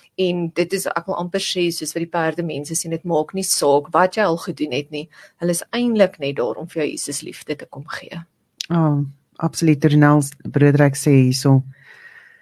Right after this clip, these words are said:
Speaker 2: glo absoluut daarin. My seun het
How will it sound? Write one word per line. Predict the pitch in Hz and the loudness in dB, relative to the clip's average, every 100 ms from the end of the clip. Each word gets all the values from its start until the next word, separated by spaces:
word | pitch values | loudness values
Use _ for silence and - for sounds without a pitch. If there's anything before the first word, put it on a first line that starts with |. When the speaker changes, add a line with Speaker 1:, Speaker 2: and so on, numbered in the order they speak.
| _ _ - | _ _ -14
Speaker 2:
glo | - 196 190 | -4 4 6
absoluut | 190 139 - 165 131 127 | 6 2 0 0 2 2
daarin. | 123 120 127 127 | 2 0 0 0
My | 139 | 0
seun | 139 165 | 2 4
het | 160 143 | 4 0